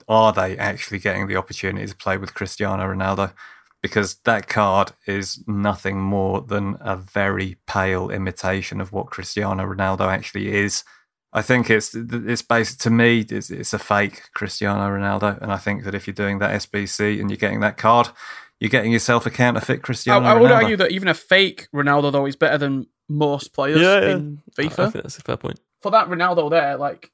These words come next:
Speaker 2: I'd probably rather have Ronaldo than Robben.
Speaker 1: There aren't many right wingers or right midfielders with five-star skills,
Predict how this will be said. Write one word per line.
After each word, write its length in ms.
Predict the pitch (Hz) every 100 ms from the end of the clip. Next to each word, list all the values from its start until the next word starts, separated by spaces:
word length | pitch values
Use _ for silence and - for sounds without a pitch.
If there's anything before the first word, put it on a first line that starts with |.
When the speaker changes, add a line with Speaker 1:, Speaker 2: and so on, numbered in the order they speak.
| _
Speaker 2:
I'd 140 | 165 170
probably 240 | 208 196
rather 260 | 170 180 180
have 260 | 180 165 - _ _
Ronaldo 480 | 113 156 160 160 147
than 160 | 143 139
Robben. 300 | 151 135 117
Speaker 1:
There 180 | 110 123
aren't 180 | 127
many 200 | 113 113
right 240 | 107 110 107
wingers 520 | 104 107 98 87 - _
or 140 | 107 95
right 220 | 98 101
midfielders 560 | 101 - 101 98 92 87
with 80 |
five-star 500 | - 101 98 - 107
skills, 500 | 104 - 98 95 -